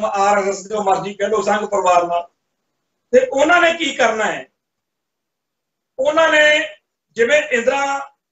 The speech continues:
ਚਲੋ ਸਿੱਖਾਂ ਤੇ ਸਿੱਖੀ ਦੀ, ਅਹ, ਦੁਸ਼ਮਣ ਸੀ ਬਣੀ ਹੋਈ, ਉਹਦਾ ਜਵਾਬ ਉਹਨਾਂ ਨੇ ਅਡਵਾਨੀ 'ਚ ਲੱਭਿਆ ਸੀ ਇੰਡੀਆ ਦੇ ਹਿੰਦੂਆਂ ਨੇ, ਵੀ ਇਹਦੇ ਨਾਲੋਂ ਅਡਵਾਨੀ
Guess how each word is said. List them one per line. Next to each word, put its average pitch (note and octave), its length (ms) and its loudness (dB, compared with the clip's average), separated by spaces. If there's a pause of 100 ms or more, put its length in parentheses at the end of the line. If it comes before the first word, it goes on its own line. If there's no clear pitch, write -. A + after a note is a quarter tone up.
ਚਲੋ D4 200 -2
ਸਿੱਖਾਂ B3+ 460 -4
ਤੇ C4+ 200 2
ਸਿੱਖੀ A#3+ 260 -6
ਦੀ, C4+ 260 -8
ਅਹ, G#3 280 2
ਦੁਸ਼ਮਣ G#3+ 380 -2
ਸੀ B3 140 -4
ਬਣੀ A3 300 2
ਹੋਈ, F#3 260 -2 (720)
ਉਹਦਾ D#4 320 4
ਜਵਾਬ B3 360 0
ਉਹਨਾਂ C4+ 340 -4
ਨੇ C#4+ 220 -6
ਅਡਵਾਨੀ G#3+ 520 -2
'ਚ G3 80 -10
ਲੱਭਿਆ G3 360 -2
ਸੀ F#3+ 120 -8 (160)
ਇੰਡੀਆ F#3+ 320 -2
ਦੇ F3+ 100 -4
ਹਿੰਦੂਆਂ F3 600 -8
ਨੇ, D#3+ 80 -14 (1080)
ਵੀ B3 200 -4
ਇਹਦੇ D#4+ 280 2
ਨਾਲੋਂ D4 380 2
ਅਡਵਾਨੀ A3+ 600 -4